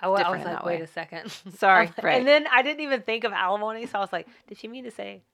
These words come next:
Speaker 1: salimony?" <laughs>
Speaker 2: I, I don't know, man. This is different than alimony. Where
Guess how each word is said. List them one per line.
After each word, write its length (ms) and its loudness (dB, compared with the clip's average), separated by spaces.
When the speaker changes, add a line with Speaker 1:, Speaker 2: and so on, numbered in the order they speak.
Speaker 1:
salimony?" 480 -6
<laughs> 160 -16
Speaker 2:
I, 200 -8
I 120 -4
don't 180 -8
know, 140 -14
man. 260 -16
This 160 -12
is 100 -10
different 380 4
than 100 4
alimony. 600 2
Where 1200 -2